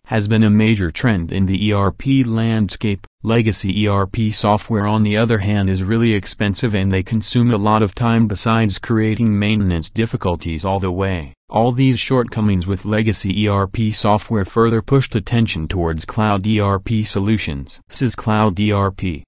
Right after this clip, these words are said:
Cloud E R P, unlike their traditional counterparts, does not require big I T infrastructure and hence can help a business save huge costs.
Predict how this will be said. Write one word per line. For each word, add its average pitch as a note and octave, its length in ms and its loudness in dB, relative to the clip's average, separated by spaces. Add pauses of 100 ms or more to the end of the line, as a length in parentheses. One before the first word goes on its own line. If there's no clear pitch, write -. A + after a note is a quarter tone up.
(100)
Cloud G#2+ 420 0
E G#2 140 0
R G2 180 0
P, F2+ 340 -8 (240)
unlike G#2+ 520 0
their G#2+ 200 0
traditional A#2 640 0
counterparts, A2 1040 -2 (320)
does A2 220 2
not B2+ 260 4
require B2 540 2
big A#2 320 2
I F#2+ 280 0
T G#2+ 280 0
infrastructure F#2 680 -4
and E2 240 -4
hence B2+ 320 2
can G2 160 -2
help G2 260 -2
a A2 60 -4
business G2+ 440 -2
save A#2+ 340 -2
huge G#2 360 -4
costs. - 640 -6